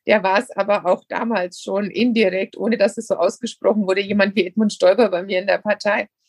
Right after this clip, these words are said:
der, den ich immer sehr für seine politische Arbeit bewundert habe und der auch immer ganz, ganz großen Wert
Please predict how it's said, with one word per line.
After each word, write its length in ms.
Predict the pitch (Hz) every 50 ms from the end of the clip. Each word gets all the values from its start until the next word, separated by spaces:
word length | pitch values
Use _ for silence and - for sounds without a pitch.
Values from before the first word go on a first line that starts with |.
| _ _ _ _ _ - - _ _ _ _
der, 420 | - 214 196 196 190 190 196 208 208 - _ _ _ _ _ _ _ _ _ _ _ _ - _
den 260 | - 214 226 233 214
ich 140 | 226 214 -
immer 480 | 185 214 226 220 214 208 202 185 - 196
sehr 280 | - - 202 196 208
für 140 | 208 - 226
seine 320 | 214 - 196 196 202 196
politische 560 | 196 _ 220 202 220 214 - 214 214 - - -
Arbeit 360 | 196 240 196 220 214 214 -
bewundert 520 | 214 202 196 220 220 220 226 226 208 -
habe 200 | 208 214 214 202
und 120 | 190 208 208
der 160 | 214 190 190
auch 80 | 196
immer 260 | - - 208 214 202 202
ganz, 280 | - 196 202 226 -
ganz 240 | _ 233 233 220 -
großen 400 | _ - - 214 - - 214 202
Wert 280 | 208 208 220 233 -